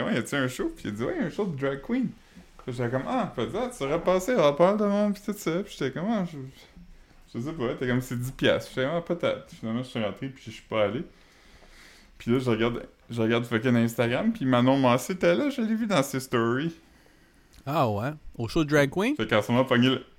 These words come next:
Speaker 1: elle a sûrement pogné la covid au show de drag queen.
Speaker 2: Ah ouais ?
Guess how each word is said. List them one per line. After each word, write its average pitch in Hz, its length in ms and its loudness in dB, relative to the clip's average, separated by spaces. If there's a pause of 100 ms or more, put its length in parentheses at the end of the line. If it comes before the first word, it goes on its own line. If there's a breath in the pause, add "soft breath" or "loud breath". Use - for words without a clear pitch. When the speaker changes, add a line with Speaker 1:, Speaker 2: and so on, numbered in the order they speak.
(260)
Speaker 1:
elle 110 80 2
a - 20 -2
sûrement 123 320 2
pogné 127 260 4
la 120 140 4
covid 120 320 2
au 120 100 2
show 165 200 8
de 165 60 4
drag 139 320 4
queen. 165 360 4 (140)
Speaker 2:
Ah 113 240 6 (180)
ouais ? 160 40 -2